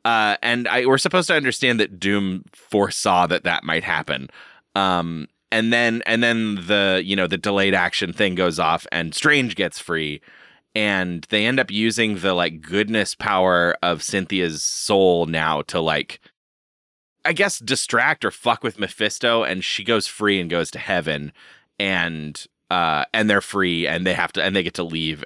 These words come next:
and, like, you know, nobody, nobody loses, only Mephisto loses. It's kinda weird. I don't really know what we're supposed to do with it,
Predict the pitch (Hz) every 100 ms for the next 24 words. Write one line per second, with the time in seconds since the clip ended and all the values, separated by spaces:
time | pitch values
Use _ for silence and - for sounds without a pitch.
0 | - 82 78 - - 82 - 87 73 78
1 | 85 80 80 71 90 98 85 82 85 78
2 | 76 82 78 73 - 80 76 76 73 73
3 | 78 92 165 190 95 78 87 71 62 -
4 | - - - 101 123 117 110 101 98 92
5 | 90 82 80 - - 82 80 76 80 76
6 | 71